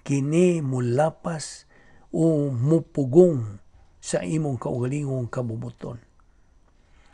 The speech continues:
Agig paagi sa Dios, usa ikaw kagawasnong binuhat nga makahimo sa pagpili. Muambit ka ba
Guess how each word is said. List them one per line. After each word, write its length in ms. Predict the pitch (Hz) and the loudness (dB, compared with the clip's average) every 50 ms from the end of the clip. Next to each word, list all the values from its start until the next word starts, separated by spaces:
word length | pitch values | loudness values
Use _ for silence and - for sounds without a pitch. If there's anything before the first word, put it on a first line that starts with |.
| - - | -20 -12
Agig 560 | _ 185 170 175 190 190 175 190 190 165 143 | _ -2 2 2 2 4 2 2 0 -2 -2
paagi 480 | - 170 185 202 214 214 196 180 190 175 | -4 -4 -2 0 0 0 0 0 -2 -2
sa 160 | - - 160 | -2 -4 -6
Dios, 640 | 147 151 196 214 233 226 233 - - - - - - _ _ _ _ _ _ _ _ _ _ - - _ | -4 0 0 0 0 -2 -6 -10 -16 -20 -20 -20 -20 _ _ _ _ _ _ _ _ _ _ -20 -14 _
usa 320 | - 175 123 - 190 208 | -4 -2 -2 0 -2 -2
ikaw 560 | - 180 156 147 - - 214 214 214 202 - | 0 -2 -4 -6 -4 -2 0 2 2 0 0
kagawasnong 880 | - 180 151 127 143 135 135 170 214 202 190 - - 208 190 180 170 156 | -4 -6 -4 -4 -4 -4 -2 -2 -2 -2 -2 -6 -4 -2 -2 -2 -2 -2
binuhat 480 | 135 131 131 151 180 139 - - 123 - - _ _ _ _ _ _ _ _ _ _ _ _ _ _ - | -2 -2 -2 -2 -4 -6 -8 -10 -12 -16 -20 _ _ _ _ _ _ _ _ _ _ _ _ _ _ 0
nga 160 | 160 170 170 | 2 2 2
makahimo 800 | 160 156 135 - 147 131 120 139 185 233 233 208 202 208 208 - | 0 -2 -6 -6 -4 -4 -2 0 2 2 2 2 2 0 -2 -4
sa 160 | - - 170 | -8 -12 -12
pagpili. 640 | - 160 151 - _ - - 233 180 117 113 - - - - - _ _ - _ _ _ _ _ _ _ _ _ _ - | -12 -14 -14 -14 _ 2 2 2 2 0 -6 -8 -10 -18 -20 -20 _ _ -20 _ _ _ _ _ _ _ _ _ _ -4
Muambit 640 | - 160 175 180 185 190 190 185 160 170 170 170 - | 0 0 2 2 2 4 2 4 4 4 4 2 2
ka 160 | - 151 151 | -2 -2 -2
ba 400 | 156 202 247 269 262 247 247 - | 0 0 0 0 -2 -2 -4 -8